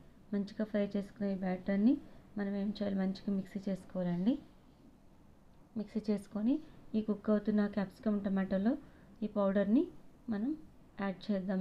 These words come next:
ఇప్పుడు యాడ్ చేసుకొని ఒక five ten minutes మంచిగా cook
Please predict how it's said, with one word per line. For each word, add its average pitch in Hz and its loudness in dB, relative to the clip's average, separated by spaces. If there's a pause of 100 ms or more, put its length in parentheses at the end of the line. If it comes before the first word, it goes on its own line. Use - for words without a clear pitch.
ఇప్పుడు 208 4 (1300)
యాడ్ 196 -6
చేసుకొని 202 0 (400)
ఒక - -6 (100)
five 190 0
ten 190 2
minutes 202 -2
మంచిగా 196 -4
cook - -10